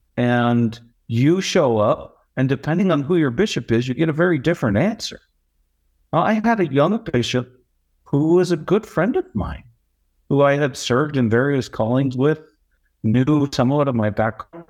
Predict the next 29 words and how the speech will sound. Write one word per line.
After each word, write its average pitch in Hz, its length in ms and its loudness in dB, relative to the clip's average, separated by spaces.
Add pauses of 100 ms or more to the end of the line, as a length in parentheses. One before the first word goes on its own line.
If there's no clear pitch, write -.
and 120 320 2
was 123 280 0
from 143 220 -4
the 143 80 -2
East 151 260 -4
Coast. 113 320 -4 (1300)
And 123 760 0 (360)
he 175 300 -2
said 110 380 0
to 120 80 -2
me, 104 500 -2 (420)
I 131 80 0
said, 131 320 -2 (320)
"I've 131 240 0
been 131 140 0
recommended 139 600 0
by 127 140 2
several 117 380 -2
doctors 110 600 -4
that 113 200 0
I 113 120 0
need, 107 440 -2
that 127 180 0
I 117 120 0
would 110 200 0
benefit 127 600 0
from 110 160 0
hormone 101 380 0
replacement 90 540 -6